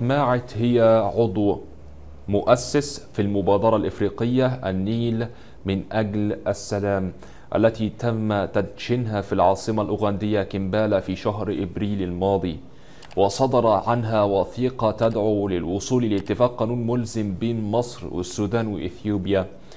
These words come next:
فيما يخص السد الإثيوبي، يراعي مصالح الدول الثلاثة مع التأكيد على حق كل دولة في تحقيق التنمية لشعوبها بدون التأثير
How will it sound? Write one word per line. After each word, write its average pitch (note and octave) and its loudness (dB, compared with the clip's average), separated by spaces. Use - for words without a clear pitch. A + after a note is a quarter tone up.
فيما F#2+ 2
يخص G#2+ 2
السد A2 0
الإثيوبي، G2+ -2
يراعي A#2+ 4
مصالح G#2 -2
الدول G2+ 0
الثلاثة G#2 0
مع G2 -2
التأكيد G#2 0
على G2+ 2
حق - 0
كل A2+ 0
دولة A2+ 2
في G2 -4
تحقيق A2 -2
التنمية G2+ -2
لشعوبها G#2 0
بدون G#2 -2
التأثير G#2+ -2